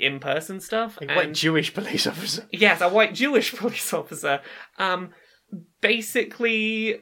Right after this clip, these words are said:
Speaker 1: managing to, for several months, prevent the K K K fr-, uh, in, in this particular area from
Speaker 2: Cross burnings.
Speaker 1: from cross burnings. Um, they got pretty high up in the K K K. They managed to,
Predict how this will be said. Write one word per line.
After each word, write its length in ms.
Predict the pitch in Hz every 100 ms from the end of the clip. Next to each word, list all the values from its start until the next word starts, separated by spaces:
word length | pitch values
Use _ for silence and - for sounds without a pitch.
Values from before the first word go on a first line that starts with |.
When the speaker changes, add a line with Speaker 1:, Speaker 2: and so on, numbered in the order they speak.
| -
Speaker 1:
managing 640 | 208 208 208 208 214 208
to, 500 | 208 214 202 202 185 -
for 200 | - 208
several 560 | - 220 220 240 220
months, 400 | 208 202 170 -
prevent 560 | - 180 151 160 165 -
the 80 | 165
K 180 | 170 160
K 220 | - 151
K 280 | - 147 147
fr-, 260 | - 170
uh, 180 | 175 156 -
in, 300 | 151 143 -
in 160 | 151
this 140 | 143 139
particular 420 | - 156 156 147
area 340 | 147 143 139
from 460 | 139 - 143 139 143 - -
Speaker 2:
Cross 280 | - 143 -
burnings. 220 | 151 151
Speaker 1:
from 140 | 160 160
cross 200 | 180 -
burnings. 560 | 226 240 285 294 214 - - - _ -
Um, 340 | 165 175 170
they 140 | 165 170
got 280 | 202 - -
pretty 260 | 165 147
high 240 | 147 143 143
up 180 | -
in 160 | 175 180
the 100 | 180
K 180 | 190 180
K 140 | 185
K. 200 | 196 196
They 80 | 175
managed 360 | 147 143 151 -
to, 200 | 139